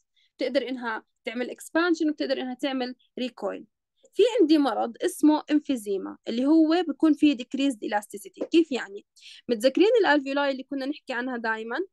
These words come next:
أوكي، هاي برسمها سعيد. هاي الألفيولاي عندها قدرة إنها تتمدد، وعندها قدرة إنها تنكمش، عندها قدرة إنها تعمل كل إشي. تمام؟ هاي يعني إلاستيك.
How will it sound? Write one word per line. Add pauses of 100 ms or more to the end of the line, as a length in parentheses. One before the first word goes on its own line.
(180)
أوكي،
هاي
برسمها
سعيد.
هاي
الألفيولاي
عندها
قدرة
إنها
تتمدد، (540)
وعندها
قدرة
إنها
تنكمش،
عندها
قدرة
إنها
تعمل
كل
إشي. (260)
تمام؟ (720)
هاي
يعني (140)
إلاستيك.